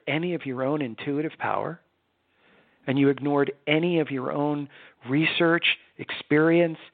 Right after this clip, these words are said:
intelligence, critical thinking, trial and error,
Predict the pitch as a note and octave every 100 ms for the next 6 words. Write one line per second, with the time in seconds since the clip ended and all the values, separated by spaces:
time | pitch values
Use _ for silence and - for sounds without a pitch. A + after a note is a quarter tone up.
0 | _ _ G#2 F#2+ - D3 D#3 D#3 D#3+ D3+
1 | D3+ - _ _ _ _ _ _ - -
2 | D#3+ E3+ D#3 - D3+ D3+ D3+ C#3+ C#3 _
3 | - - C#3 D#3 D3+ D3 C#3 C#3 C#3